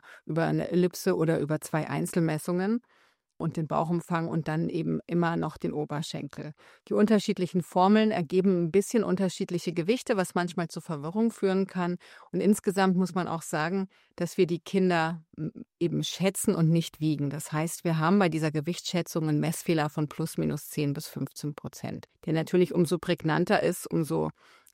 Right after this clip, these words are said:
höher das Gewicht ist. Also bei vier Kilo, zehn Prozent, klar, sind plus minus vierhundert Gramm, macht dann schon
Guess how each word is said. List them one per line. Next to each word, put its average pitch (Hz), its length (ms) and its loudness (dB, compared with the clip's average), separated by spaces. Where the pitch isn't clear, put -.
höher 180 280 8
das 160 200 -2
Gewicht 147 380 -2
ist. - 180 -8
Also 151 220 -4
bei 151 180 -4
vier 165 320 -2
Kilo, 196 460 4
zehn 156 220 -2
Prozent, 165 580 -2
klar, 156 340 -2
sind 156 200 -4
plus - 260 -6
minus 151 260 0
vierhundert 143 440 -2
Gramm, - 320 -4
macht - 240 -6
dann 143 140 -6
schon 135 320 -6